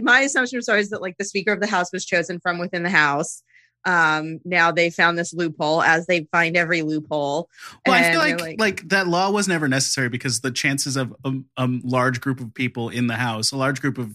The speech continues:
Speaker 2: representatives voting for anyone other than one of their own is, like,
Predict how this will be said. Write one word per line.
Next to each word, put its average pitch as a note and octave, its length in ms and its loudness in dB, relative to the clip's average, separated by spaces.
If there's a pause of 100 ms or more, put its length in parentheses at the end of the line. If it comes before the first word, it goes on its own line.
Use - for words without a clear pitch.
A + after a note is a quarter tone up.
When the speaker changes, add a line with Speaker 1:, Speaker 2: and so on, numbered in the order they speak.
Speaker 2:
representatives B2 600 -2
voting C3+ 260 0
for B2 220 -6
anyone C3+ 320 2
other B2 200 2
than A#2 200 -2
one A#2+ 100 -2
of A#2+ 80 0
their A#2 200 -2
own B2 260 -2
is, A#2 320 -4
like, A#2+ 280 -2